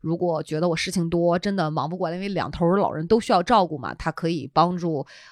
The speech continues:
协助我去照顾我母亲。当然我，我是非常感动，所以就是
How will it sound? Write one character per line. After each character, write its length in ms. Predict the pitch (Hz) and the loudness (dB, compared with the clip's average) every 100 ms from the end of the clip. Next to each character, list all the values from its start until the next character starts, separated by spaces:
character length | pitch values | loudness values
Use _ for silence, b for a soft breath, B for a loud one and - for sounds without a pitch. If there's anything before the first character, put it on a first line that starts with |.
| - | -14
协 240 | - - 147 | -6 0 2
助 180 | 240 180 | 2 0
我 180 | 107 | -4
去 240 | 151 - 151 | -8 -6 -2
照 200 | 185 165 | 0 0
顾 100 | 156 | 0
我 80 | 196 | -2
母 140 | 165 | -4
亲。 180 | - 131 | -12 -10
当 120 | 143 | -4
然 120 | 165 | -2
我， 140 | 170 151 | -2 -4
我 220 | 156 - | -6 -8
是 100 | 160 | -4
非 100 | 240 | -2
常 160 | 220 240 | 0 -2
感 220 | 202 - | -4 -4
动， 180 | 190 165 | -8 -8
所 160 | - | -2
以 240 | 233 185 156 B B - | 0 -2 -4 B B -10
就 140 | 175 | -8
是 400 | 170 170 165 160 | -4 -2 -4 -6